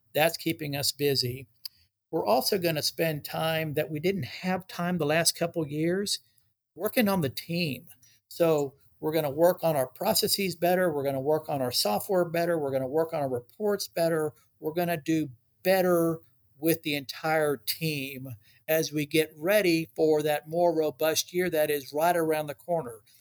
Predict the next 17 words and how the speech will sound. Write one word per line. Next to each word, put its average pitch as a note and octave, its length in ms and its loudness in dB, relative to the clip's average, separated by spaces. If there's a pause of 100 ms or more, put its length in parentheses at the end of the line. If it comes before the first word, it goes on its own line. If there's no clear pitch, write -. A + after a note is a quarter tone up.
(140)
Right E3 200 4
around D#3 240 2
the - 80 -6
corner E3 340 -2
in C3 100 -6
my E3+ 280 -2
world, C3+ 440 0 (280)
I D#3+ 120 2
think, D3+ 300 -8
is C3+ 140 -6
the C3 60 -6
second D3+ 400 0
half C#3 260 -4
of C3 100 -16
twenty-four E3+ 800 0 (240)
or D3+ 160 0
twenty-five. D#3+ 800 -4